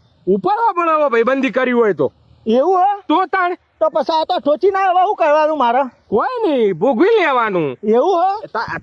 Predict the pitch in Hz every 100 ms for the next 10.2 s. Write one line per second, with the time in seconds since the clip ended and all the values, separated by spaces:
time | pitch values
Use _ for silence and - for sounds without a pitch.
0 | - 277 339 - - 190 208 - - 302
1 | 330 269 302 370 277 214 302 392 320 175
2 | 110 - 247 - 185 123 - 202 214 214
3 | 196 185 302 466 208 240 415 294 185 214
4 | 185 226 214 294 285 262 - 302 285 302
5 | 285 208 190 302 302 311 202 208 240 269
6 | 285 285 294 240 185 170 156 226 202 381
7 | 415 392 359 381 370 240 254 339 427 427
8 | 427 440 294 247 180 233 _ _ _ -
9 | - - - _ - 196 240 226 202 175
10 | 294